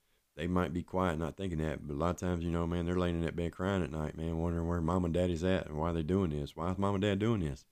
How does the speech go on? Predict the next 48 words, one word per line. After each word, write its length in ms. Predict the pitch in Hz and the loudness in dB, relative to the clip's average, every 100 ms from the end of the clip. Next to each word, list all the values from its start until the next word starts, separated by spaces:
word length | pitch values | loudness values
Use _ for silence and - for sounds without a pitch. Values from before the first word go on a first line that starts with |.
| _ _ _ _ - | _ _ _ _ -8
Why 140 | - | -2
don't 160 | 101 95 | 0 2
they 120 | 107 | 4
love 220 | 107 107 | 6 4
me 160 | 104 107 | 4 4
more 200 | 107 107 | 4 2
than 80 | 107 | 2
that? 160 | 117 | 0
And 80 | 76 | 0
again, 420 | 78 104 110 76 | -4 -4 -2 -2
it's 180 | 71 - | -4 -4
not. 380 | 104 120 73 - _ _ | -2 0 -2 -4 _ _
It's 120 | - | -12
not 420 | 98 117 131 110 | -2 0 2 0
if 120 | 65 82 | -4 -6
this 220 | 101 - | -6 -6
is 100 | 90 | -8
a 60 | |
child 340 | 80 104 104 101 | -4 0 2 2
listening 340 | 104 - 110 | 0 -2 -6
or 200 | 98 69 | -4 -2
a 40 | 69 | 0
husband 360 | 95 98 95 | 0 0 -2
or 80 | 78 | 0
a 60 | 76 | 2
wife 280 | 90 95 92 | 2 2 -2
or 80 | 73 | -10
a 40 | |
parent. 420 | - 98 107 110 - _ _ _ _ | -8 -2 -2 -2 -8 _ _ _ _
It's 180 | - - | -8 -2
not 420 | 101 107 113 92 | 2 4 4 2
that 160 | 80 73 | -4 -4
they 160 | 92 | 0
love 380 | 92 90 98 92 80 - | 0 2 2 2 -2 -16
the 60 | 80 | -10
drug 380 | 80 90 92 | 0 4 4
more 400 | 82 82 78 73 | 4 2 2 2
or 40 | 73 | 2
they 100 | 82 | 2
love 320 | 85 90 80 | 4 2 2
you 160 | 78 76 | 0 0
less. 300 | 98 87 78 | 2 0 -2
It's 160 | 78 | -10
the 120 | - | -12
drug 360 | 76 78 90 85 | -8 0 0 0
controls 680 | - 69 - 87 98 92 76 | -6 -12 -2 4 6 6 4
you 140 | 80 | 0
more. 420 | 71 73 65 55 | 0 -2 -4 -10